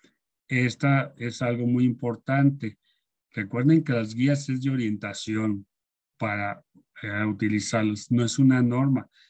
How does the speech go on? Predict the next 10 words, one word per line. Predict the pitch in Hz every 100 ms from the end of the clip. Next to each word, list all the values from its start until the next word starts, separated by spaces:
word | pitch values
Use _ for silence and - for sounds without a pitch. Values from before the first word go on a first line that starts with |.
| _
sino | - 113 113
lo | 110 107
tenemos | 113 123 143
que | 143
adecuar | 139 127 - 120 131 139
de | 139 110
acu-, | - 156 -
acuerdo | 110 110 104 117 113 117 127 139 139 - _ _
a, | - 120 131 143 _ _ _ _ _ _ -
a | 117 110 107 104